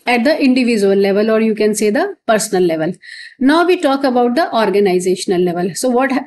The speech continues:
cybersecurity does at the level of organization,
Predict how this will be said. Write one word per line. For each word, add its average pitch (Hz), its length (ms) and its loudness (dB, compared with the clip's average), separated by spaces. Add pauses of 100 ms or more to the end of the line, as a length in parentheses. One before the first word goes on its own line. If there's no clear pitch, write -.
cybersecurity 254 880 -2
does 240 160 -2
at 240 160 -4
the 247 80 -2
level 226 320 -2
of 240 160 -4
organization, 220 800 -2